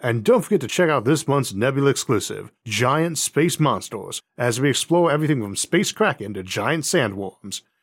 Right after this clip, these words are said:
To get access and help support the show while hearing every episode early and ad-free, plus hours of bonus content, check out go dot nebula dot T V slash Isaac Arthur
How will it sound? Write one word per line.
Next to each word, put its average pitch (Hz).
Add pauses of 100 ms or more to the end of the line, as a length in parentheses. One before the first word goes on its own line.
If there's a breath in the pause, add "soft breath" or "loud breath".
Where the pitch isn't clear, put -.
(160)
To 139
get 180
access 175
and -
help 143
support 160
the 156
show 98
while 123
hearing 156
every 202
episode 101 (100)
early 135
and 90
ad-free, 131 (100)
plus -
hours 95
of 85
bonus 139
content, 104 (160)
check 147
out 120
go 135
dot 175
nebula 110
dot 107
T 185
V 127
slash 101
Isaac 156
Arthur 98